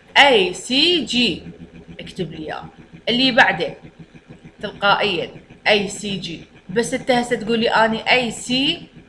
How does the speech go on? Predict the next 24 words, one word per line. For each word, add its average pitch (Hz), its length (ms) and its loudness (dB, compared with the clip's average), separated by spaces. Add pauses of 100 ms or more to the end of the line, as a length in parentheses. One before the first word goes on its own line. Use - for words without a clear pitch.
صحيح، - 480 2 (340)
بس 220 320 0 (280)
بما 262 500 0
انه 269 420 0
ال-، 220 260 -2
ال-، 220 180 0
الجي 220 480 2
ما 269 240 4
تمشي 320 500 -2
الا 349 180 2
بعد 277 280 6
ما 254 180 2
تمر 233 380 -2
بهذا 185 360 0
المسار، 160 500 -8 (540)
فلازم 208 380 4
تمر 214 260 -2
هالشكل 208 480 -2 (100)
اي 233 500 4 (220)
بي 233 640 0 (380)
اف، 349 400 10 (760)
ومن 226 300 0
هنا 262 200 6
السي 302 420 -2